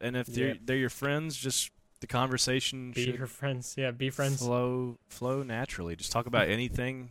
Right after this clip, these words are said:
Speaker 1: everything. That's what we do. We talk about fucking crabs and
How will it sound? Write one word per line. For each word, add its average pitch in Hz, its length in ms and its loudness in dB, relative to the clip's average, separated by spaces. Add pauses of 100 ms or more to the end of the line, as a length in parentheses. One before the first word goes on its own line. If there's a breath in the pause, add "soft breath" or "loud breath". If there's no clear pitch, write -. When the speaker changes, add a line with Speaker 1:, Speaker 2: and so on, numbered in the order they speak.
Speaker 1:
everything. 123 540 -4
That's 110 180 -4
what 101 120 -6
we 120 100 -2
do. 110 140 -6
We 123 80 -4
talk 120 180 -8
about 117 240 -6 (100)
fucking 120 420 -8
crabs 113 560 2
and 90 220 -8